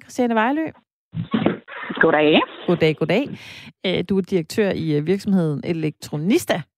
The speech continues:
Speaker 1: så er du ekspert i, øh, forholdet, øh, teknologi og mennesker. Og til lige at begynde med, Christiane, kan du ikke lige forklare, hvad, hvad deepfake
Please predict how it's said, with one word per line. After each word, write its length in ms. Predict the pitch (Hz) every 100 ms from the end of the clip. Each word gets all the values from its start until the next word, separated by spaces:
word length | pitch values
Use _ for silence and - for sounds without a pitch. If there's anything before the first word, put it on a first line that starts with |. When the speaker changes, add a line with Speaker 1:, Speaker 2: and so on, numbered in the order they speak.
| _
Speaker 1:
så 120 | - 175
er 40 |
du 80 | 180
ekspert 420 | - 240 269 311
i, 300 | - 220 196
øh, 160 | 175 175
forholdet, 580 | 214 247 226 185 170 170
øh, 60 | 170
teknologi 500 | 202 190 185 240 -
og 60 | 185
mennesker. 420 | 180 208 - 151 - _ - - - -
Og 100 | 208 -
til 140 | 311
lige 80 | 311
at 80 | 320
begynde 320 | 226 254 302
med, 220 | 277 226 226 _ -
Christiane, 400 | 214 214 196 202
kan 80 | 240
du 60 |
ikke 100 | 269
lige 200 | 311 -
forklare, 380 | - 254 240 170
hvad, 320 | 180 202 185 -
hvad 120 | 196 - 233
deepfake 560 | 240 - - 202 -